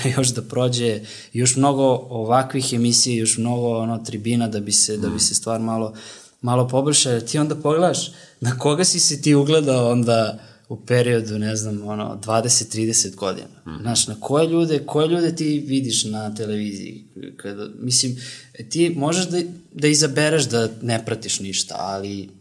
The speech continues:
Speaker 1: negde će ti izaći, negde ćeš ti
Speaker 2: Iskočit će od nekog,
Speaker 1: iskočit će od
Speaker 2: sigurno,
Speaker 1: nekog.
Speaker 2: da.
Speaker 1: Mislim, to je i napravljeno tako, ti iskoči.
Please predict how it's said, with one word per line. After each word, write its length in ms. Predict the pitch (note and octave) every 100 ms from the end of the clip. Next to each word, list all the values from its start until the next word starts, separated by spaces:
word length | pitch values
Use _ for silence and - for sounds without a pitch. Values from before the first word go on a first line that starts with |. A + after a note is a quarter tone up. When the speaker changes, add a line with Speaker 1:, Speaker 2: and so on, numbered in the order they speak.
| _
Speaker 1:
negde 340 | G#2 A2 C3+ C#3+
će 160 | -
ti 120 | -
izaći, 540 | A#2+ A2+ A2+ A2+ - -
negde 300 | G2+ G#2 A2+
ćeš 180 | - G#2
ti 60 |
Speaker 2:
Iskočit 460 | F#2 A#2 G#2 A#2 A2+
će 100 | G2
od 120 | E2+
nekog, 160 | F2+ B2
Speaker 1:
iskočit 100 | -
će 160 | - G#2+
od 60 |
Speaker 2:
sigurno, 180 | F#2 E2+
Speaker 1:
nekog. 140 | C#2 C#2+
Speaker 2:
da. 120 | C#2
Speaker 1:
Mislim, 360 | G#2+ A2+ - A2+
to 160 | B2+
je 60 | B2+
i 40 |
napravljeno 520 | B2+ A#2+ - D3 C#3 C3+
tako, 300 | C3+ B2 C3+
ti 140 | G#2+
iskoči. 420 | G2+ - - -